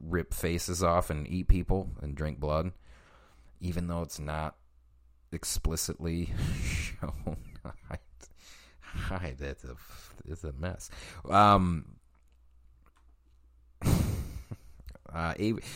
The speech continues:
so we have Chance, Chance Sinclair. So the, the, we got three, three big uns. The three big characters are in this are Chance, uh, played by Avery Conrad,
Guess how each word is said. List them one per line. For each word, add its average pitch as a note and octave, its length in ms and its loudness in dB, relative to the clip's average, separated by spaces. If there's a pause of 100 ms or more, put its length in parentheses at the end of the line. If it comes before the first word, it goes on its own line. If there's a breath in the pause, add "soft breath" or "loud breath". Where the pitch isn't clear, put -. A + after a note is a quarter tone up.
(140 loud breath)
so G#2+ 180 8
we G#2+ 140 10
have G2+ 220 6
Chance, C3 600 6 (160)
Chance B2+ 380 6
Sinclair. G#2+ 460 2
So A2+ 180 4
the, A2 220 6
the, G2 180 -2
we A2+ 100 2
got G2+ 200 4
three, A2+ 260 4 (160)
three A2 220 8
big D2 240 2
uns. B1 200 -2
The E2 120 0
three C3+ 260 6
big G2+ 360 4
characters D#2 520 0
are D2 80 -2
in B1+ 200 -6
this D2 260 -4 (400 loud breath)
are D#2 200 4
Chance, F#2 640 0 (400)
uh, C2 180 -2
played D#2 280 4
by C#2+ 280 0
Avery D#2 300 -2
Conrad, D#2 560 0